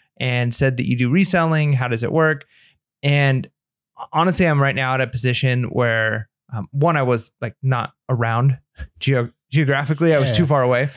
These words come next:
Speaker 1: Uh, and then two, um, I'm already kinda tapped out on as far as amount of inventory I have. Now, of course, if it was, like, a killer deal of something, I, I wouldn't wanna pass, but,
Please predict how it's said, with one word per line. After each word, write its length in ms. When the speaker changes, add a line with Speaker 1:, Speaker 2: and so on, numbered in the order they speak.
Speaker 1:
Uh, 160
and 160
then 120
two, 520
um, 360
I'm 160
already 240
kinda 260
tapped 360
out 200
on 500
as 100
far 160
as 180
amount 180
of 60
inventory 460
I 60
have. 320
Now, 80
of 100
course, 200
if 40
it 60
was, 100
like, 80
a 60
killer 320
deal 240
of 60
something, 300
I, 160
I 60
wouldn't 260
wanna 160
pass, 320
but, 260